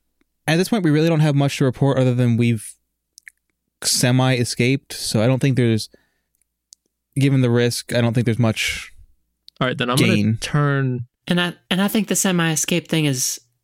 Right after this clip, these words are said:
Speaker 3: best kept to as few people as possible right now.
Speaker 1: All right, so yeah, we
Speaker 2: Maybe we should say, I'll say over the radio, like, quietly, I'll say, you know,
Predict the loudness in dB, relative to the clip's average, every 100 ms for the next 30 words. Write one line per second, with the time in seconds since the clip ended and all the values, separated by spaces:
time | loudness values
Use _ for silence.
0 | _ -8 -8 -8 _ -14 -8 -4 -4 -2
1 | -4 -2 -2 -2 -4 -8 -4 -2 -2 -4
2 | -2 -6 -2 -4 -2 -4 -4 -4 -4 -2
3 | -4 -8 _ _ _ _ _ _ _ _
4 | _ _ _ _ _ _ _ _ _ _
5 | -4 0 0 2 2 4 2 0 0 0
6 | -2 -2 -4 -6 -4 -2 -2 -4 -4 -6
7 | -4 -2 -2 -2 -4 -2 0 0 -2 -4
8 | -6 -10 _ _ _ _ _ _ _ _
9 | _ _ -6 -2 -2 -4 -16 -6 -6 -4
10 | -4 -4 -4 -6 -8 _ _ _ _ _
11 | _ _ _ -4 -4 0 0 0 -2 _
12 | _ _ _ _ _ _ _ -4 0 2
13 | 0